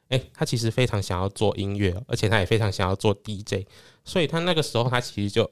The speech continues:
毅然决然的就是休学跑去当D J哦。那也因为这样呢，他又更了解了整个音乐的生态，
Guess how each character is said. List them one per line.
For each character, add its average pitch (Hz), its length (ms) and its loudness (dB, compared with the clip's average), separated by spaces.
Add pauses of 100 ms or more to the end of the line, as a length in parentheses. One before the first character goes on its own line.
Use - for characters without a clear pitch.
毅 135 100 0
然 95 240 0
决 98 120 2
然 92 200 2
的 90 80 -4
就 98 140 -4
是 98 180 -4
休 101 260 2
学 - 240 -6
跑 - 140 -4
去 - 140 -4
当 101 280 -2
D 98 220 -4
J 95 280 -2
哦。 95 140 -4 (520)
那 175 120 0
也 117 120 -2
因 143 160 -4
为 147 280 0 (540)
这 170 160 4
样 151 240 4
呢， 117 140 2
他 - 160 0
又 202 120 4
更 175 280 0
了 117 240 6
解 - 180 -6
了 - 140 -4
整 104 200 -6
个 104 200 -2
音 147 160 -4
乐 151 120 0
的 117 120 4
生 120 320 -2
态， 104 280 0